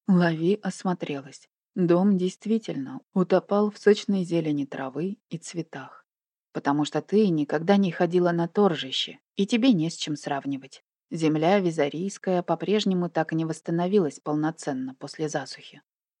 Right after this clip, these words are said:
«Но мы же живем далеко от всех, в лесу», отметила Лаверия. «Не знаю, то ли Бо так влияет на природу, то ли Мокти,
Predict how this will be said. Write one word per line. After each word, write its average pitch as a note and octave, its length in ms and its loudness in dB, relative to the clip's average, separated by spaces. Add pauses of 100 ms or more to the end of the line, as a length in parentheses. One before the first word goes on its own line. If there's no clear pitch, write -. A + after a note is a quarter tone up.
(400)
«Но F3+ 220 4
мы D#3+ 180 -2
же D#3+ 140 -6
живем E3+ 360 -2
далеко E3+ 360 -2
от F#3+ 140 0
всех, - 400 -2 (140)
в F#3+ 80 2
лесу», F3 520 0 (220)
отметила C#3+ 580 -4
Лаверия. C3+ 580 -8 (560)
«Не F#3+ 220 4
знаю, C3+ 500 -6 (240)
то C4+ 140 6
ли E3+ 160 2
Бо C3+ 300 0
так E3 260 -4
влияет E3 520 2
на E3+ 100 -2
природу, D#3+ 480 0
то G3+ 160 0
ли F3 120 2
Мокти, D#3+ 520 -2